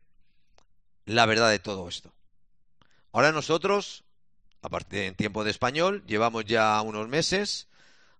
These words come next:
hablando de, de un grupo catarí, y hace quince días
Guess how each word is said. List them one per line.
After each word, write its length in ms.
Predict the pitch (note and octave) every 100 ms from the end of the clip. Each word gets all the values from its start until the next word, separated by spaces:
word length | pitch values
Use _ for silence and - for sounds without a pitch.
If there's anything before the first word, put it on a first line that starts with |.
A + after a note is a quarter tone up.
| -
hablando 440 | A2+ B2 C3+ C#3+
de, 500 | C3 B2 A#2 G#2+ G#2 _ _ - -
de 100 | A#2
un 80 | A#2+
grupo 240 | B2+ A#2+
catarí, 500 | A2+ C3+ C#3+ G3+ B3+ _ _ _ _ _ _ _ _ - _ _ _ _ _ -
y 120 | A2+
hace 920 | G#2+ B2+ A#2+ A#2 A2+ A2+ A2+ A2+ - _ _ _ _ _ _ _ _ _ _ _ _ _ _ _ _ _ _ - -
quince 300 | D#3+ D#3 B2
días 500 | F#2 F2+ - -